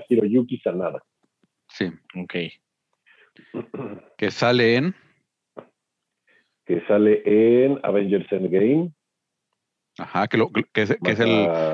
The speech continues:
Speaker 2: al, al que mata
Speaker 1: Ronin.
Speaker 2: este Hawkeye.
Speaker 1: Ronin, ajá. Sale en El Último Samurai.
Speaker 2: Ujú.
Speaker 1: Sale en forty-seven Ronin, la leyenda de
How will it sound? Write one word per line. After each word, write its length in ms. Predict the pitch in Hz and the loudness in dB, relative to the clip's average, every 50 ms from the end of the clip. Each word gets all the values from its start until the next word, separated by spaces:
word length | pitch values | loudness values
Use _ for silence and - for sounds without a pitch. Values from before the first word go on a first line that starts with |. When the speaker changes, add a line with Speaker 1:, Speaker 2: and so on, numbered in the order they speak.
| 78 87 | -2 -2
Speaker 2:
al, 200 | 110 107 - - | -2 -2 0 -2
al 120 | 113 - | -2 0
que 100 | - 107 | 0 0
mata 300 | 104 107 107 - 123 120 | 0 0 0 0 0 0
Speaker 1:
Ronin. 160 | 107 92 101 | 0 2 2
Speaker 2:
este 680 | 120 113 110 104 98 95 92 90 87 85 85 85 87 - _ _ _ _ _ _ _ _ _ _ _ _ _ _ - | 2 2 2 2 2 0 0 0 0 -2 -4 -6 -8 -12 _ _ _ _ _ _ _ _ _ _ _ _ _ _ -4
Hawkeye. 360 | 117 113 - - 110 113 139 165 | -4 -2 0 0 0 0 0 2
Speaker 1:
Ronin, 520 | 165 87 90 98 110 123 131 131 131 - _ _ | 2 2 2 2 0 -4 -6 -8 -10 -16 _ _
ajá. 540 | - 87 80 - 90 98 110 131 143 160 - - _ _ _ _ _ _ _ _ - - | -8 -8 -6 -2 0 0 0 0 0 -4 -6 -10 _ _ _ _ _ _ _ _ -2 0
Sale 160 | 92 98 98 | 2 4 4
en 100 | 92 92 | 4 4
El 80 | 87 | 6
Último 360 | 95 95 95 101 98 95 90 - | 4 4 4 4 4 2 2 2
Samurai. 680 | - 87 82 82 85 87 95 107 120 131 143 147 147 - _ _ _ _ _ _ _ _ _ _ _ _ | 0 0 0 0 0 2 2 4 4 4 2 0 -2 -6 _ _ _ _ _ _ _ _ _ _ _ _
Speaker 2:
Ujú. 420 | 87 82 - _ - 87 90 101 127 127 | -20 -20 -18 _ -10 -8 -8 -6 -4 -2
Speaker 1:
Sale 360 | 90 87 87 90 90 90 90 | 0 0 2 4 4 4 2
en 180 | 87 90 85 - | 2 0 -2 0
forty-seven 720 | - 98 98 98 92 - - 98 95 95 95 95 92 90 | 0 2 2 2 0 0 0 0 2 2 0 0 -2 -2
Ronin, 460 | 87 95 95 95 95 92 95 95 90 | -2 -2 -2 -2 -2 -2 -2 -2 -2
la 80 | 87 82 | -4 -4
leyenda 460 | 78 80 78 80 87 85 85 85 82 - | -6 -6 -8 -6 -6 -4 -2 -4 -4 -4
de 580 | 78 78 76 73 73 73 71 71 69 - _ | -6 -6 -6 -4 -4 -4 -6 -6 -8 -12 _